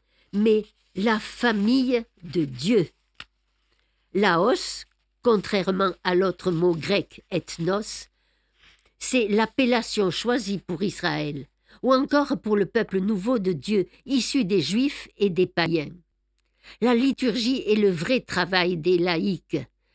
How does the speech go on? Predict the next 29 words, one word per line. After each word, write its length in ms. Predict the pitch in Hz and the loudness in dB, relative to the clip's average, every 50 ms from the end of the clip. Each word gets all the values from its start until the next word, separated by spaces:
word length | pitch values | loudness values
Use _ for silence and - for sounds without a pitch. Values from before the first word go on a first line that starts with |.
| _ _ | _ _
c'est-à-dire 560 | - - 254 233 - 262 247 190 220 254 202 214 | -4 -4 -2 0 2 0 0 2 0 -2 -2 0
du 160 | 196 208 190 | -2 -2 -4
peuple, 500 | - - - 240 214 208 - - 165 156 - - _ | -4 -2 0 0 0 0 -2 -6 -8 -8 -8 -14 _
ou 120 | - 240 247 | 0 2 2
encore, 560 | 240 233 233 - - 262 269 262 190 165 - | 4 2 0 0 0 0 0 0 -2 -4 -4
comme 200 | - 185 180 175 | -2 -2 0 0
le 160 | 175 175 170 170 | 0 0 -2 -2
dit 160 | 175 175 175 | -4 -6 -6
saint 240 | - - - 175 170 | -6 -4 -4 -2 -2
Benoît, 540 | 175 170 170 175 185 185 180 185 190 208 - _ _ _ _ _ _ | -2 -2 -2 -2 -2 0 -2 -2 -2 -6 -10 _ _ _ _ _ _
c'est 340 | - - - 247 254 226 220 - _ | -6 -4 0 0 0 0 -2 -6 _
l'opus 540 | - 240 240 262 262 - - 269 269 233 208 | 0 2 4 4 2 2 2 0 0 2 2
dei 300 | 190 247 240 240 247 233 | 0 0 2 2 2 0
par 220 | - - 226 196 226 | 0 0 -2 0 0
excellence, 880 | 220 214 - - - 233 226 220 240 226 254 262 220 - - - - 143 156 - _ _ - - - | -2 -2 -2 -4 -2 0 0 2 2 0 0 -2 -4 -6 -8 -10 -10 -10 -10 -14 _ _ -20 -6 0
l'œuvre 580 | 220 233 240 240 240 254 269 311 320 208 202 - - | 2 4 4 6 4 4 2 2 0 0 -2 -4 -2
des 400 | 185 254 254 220 220 196 160 233 | 0 2 2 2 2 2 2 2
œuvres, 440 | 262 277 240 185 185 - 170 151 - _ _ - - | 2 2 0 -2 -4 -6 -6 -6 -6 _ _ -14 -4
le 160 | - 240 277 | 0 0 2
travail 560 | - - - - - 226 226 220 220 196 190 175 | 0 0 -4 -2 -2 -2 0 0 0 0 0 -2
de 180 | 147 151 208 185 | -2 0 0 0
Dieu 460 | 147 135 127 139 180 220 220 233 - _ _ _ _ _ _ _ _ - | 0 -2 -4 -2 0 0 0 -2 -4 _ _ _ _ _ _ _ _ 0
et 240 | 262 247 226 226 - _ _ _ _ | 2 2 2 0 -6 _ _ _ _
pour 340 | - 220 226 202 - - _ _ _ 156 | -2 -2 -2 -2 -6 -12 _ _ _ -14
Dieu. 460 | 135 127 131 175 240 294 302 294 - - _ _ _ _ _ _ _ _ _ _ _ _ _ _ _ _ _ _ _ _ _ _ _ _ _ _ _ _ _ _ _ | -10 -8 -2 0 0 0 0 -2 -6 -12 _ _ _ _ _ _ _ _ _ _ _ _ _ _ _ _ _ _ _ _ _ _ _ _ _ _ _ _ _ _ _
C'est 180 | - - - 147 | -10 -8 -8 -8
pourquoi 460 | - - 165 - _ _ 226 220 202 | -6 -6 -8 -8 _ _ 0 0 0
la 160 | 165 143 151 | 0 -2 -2
liturgie 640 | 165 190 196 165 - - 208 - 202 185 190 220 226 | -2 -2 -4 -4 -4 -4 -4 -4 -2 -2 -2 -2 -4